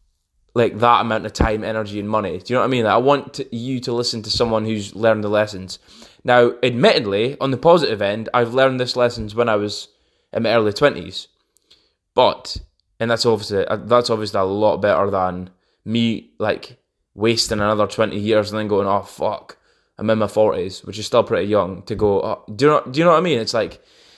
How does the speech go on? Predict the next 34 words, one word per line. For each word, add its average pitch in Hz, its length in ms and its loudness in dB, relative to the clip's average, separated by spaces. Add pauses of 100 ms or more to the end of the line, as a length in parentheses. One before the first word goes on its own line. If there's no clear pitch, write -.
(680)
I'm 131 320 2 (800)
just 139 280 2
past 135 280 4
my 120 80 -6
mid-twenties 104 580 -4
and 104 80 -4
I'm 101 100 -4
like, 98 160 0
"Fuck." - 460 -6 (1300)
So 131 440 6
you 131 160 -4
can 131 120 -6
take 196 220 4
what 185 120 4
you 131 80 4
want 143 160 2
from 127 140 -6
this 123 160 -2
message, 123 460 -4
but 113 140 2
if 107 100 -4
you're 123 120 2
a 120 40 6
young 131 360 4
man 117 420 2
and 107 140 -8
you've 104 140 -10
yet 117 280 0
to 120 80 -10
make 113 220 -4
the 104 80 -10
decisions 107 500 -4
of, 101 340 4
"Oh, 143 440 2